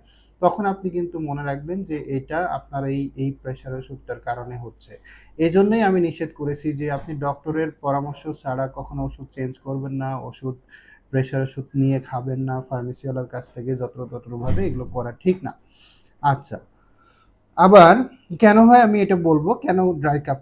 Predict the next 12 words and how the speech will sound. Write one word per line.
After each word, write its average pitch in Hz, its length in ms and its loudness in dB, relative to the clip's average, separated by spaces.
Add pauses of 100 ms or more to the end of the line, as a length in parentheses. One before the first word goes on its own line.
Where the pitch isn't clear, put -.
করে 120 180 -6
বা 123 140 -6
শুকনা 135 320 -8
কাশি 123 300 -12
করে 117 300 -6
এই, 113 120 -4 (100)
এই, 113 260 -6 (160)
এই 123 260 -4
ওষুধগুলা, 113 560 -14
ক্যাপটোপ্রিল, 165 800 -2 (160)
র্যামিপ্রিল, 160 680 0 (120)
এনালেপ্রিল, 131 680 -4